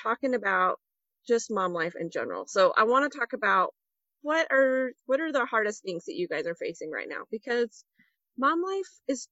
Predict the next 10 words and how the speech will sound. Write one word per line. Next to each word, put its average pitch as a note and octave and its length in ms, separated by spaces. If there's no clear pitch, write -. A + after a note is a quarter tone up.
really, C#4 300
really E4+ 340
wonderful, F#3+ 640
right? A#3 460
But G#3 200
it's - 200
just - 320
hard. - 180
<laughs> - 380
So. G#3+ 460